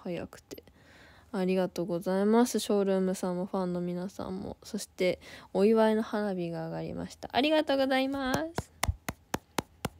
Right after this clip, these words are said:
ワイがイベントでチェキ当たった時は連絡来るまで一ヶ月くらいかかったけど、マジ？うえん。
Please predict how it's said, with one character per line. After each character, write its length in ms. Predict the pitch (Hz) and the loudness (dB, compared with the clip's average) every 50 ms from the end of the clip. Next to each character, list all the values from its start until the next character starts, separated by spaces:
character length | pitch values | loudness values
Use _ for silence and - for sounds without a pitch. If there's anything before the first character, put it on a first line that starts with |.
| _ - - _ _ _ _ _ _ _ - _ _ - - - - - - - - - | _ -12 -12 _ _ _ _ _ _ _ -20 _ _ -20 -20 -20 -20 -20 -20 -16 -4 2
ワ 140 | 214 233 262 | 4 6 6
イ 100 | 302 302 | 6 6
が 100 | 320 302 | 6 6
イ 120 | 302 294 | 6 6
ベ 140 | 285 294 294 | 6 6 4
ン 80 | 294 294 | 4 4
ト 120 | 311 294 | 4 4
で 120 | 294 294 294 | 4 4 2
チ 140 | - - | 2 0
ェ 40 | 294 | -2
キ 120 | - - 254 | 2 4 4
当 100 | 240 262 | 4 4
た 160 | - 240 240 | 4 2 2
っ 20 | 247 | 4
た 160 | - 240 254 | 2 0 2
時 260 | - 247 247 - 233 | 2 0 2 4 4
は 80 | 220 220 | 4 6
連 220 | 240 233 240 247 | 6 6 4 4
絡 160 | 269 269 262 - | 4 2 0 0
来 140 | - 277 277 | 2 2 4
る 100 | 277 262 | 4 4
ま 140 | 262 247 233 | 2 2 2
で 100 | 233 226 | 2 2
一 80 | 226 | 0
ヶ 160 | - - 254 | 0 0 2
月 240 | 254 269 277 - - | 4 4 2 0 -2
く 140 | - - 240 | 0 2 4
ら 100 | 226 220 | 4 4
い 60 | 247 | 4
か 100 | 240 214 | 2 0
か 120 | 214 220 214 | 0 0 -2
っ 40 | |
た 160 | - - 208 208 | 0 0 -4 -2
け 140 | - 202 | -2 0
ど、 200 | 196 190 175 160 - - | 0 2 0 0 0 0
マ 200 | 185 220 254 269 | 2 4 4 4
ジ？ 400 | 247 214 208 208 208 226 277 - _ - - - - - - - _ _ _ _ _ _ - _ _ _ _ _ _ _ _ _ _ _ _ - 330 | 2 2 4 6 6 4 2 0 _ -20 -20 -20 -20 -20 -20 -20 _ _ _ _ _ _ -20 _ _ _ _ _ _ _ _ _ _ _ _ -10 -2
う 160 | 277 226 226 | 2 6 8
え 340 | 220 226 226 226 226 226 220 | 10 10 10 8 8 6 6
ん。 120 | 214 214 | 4 0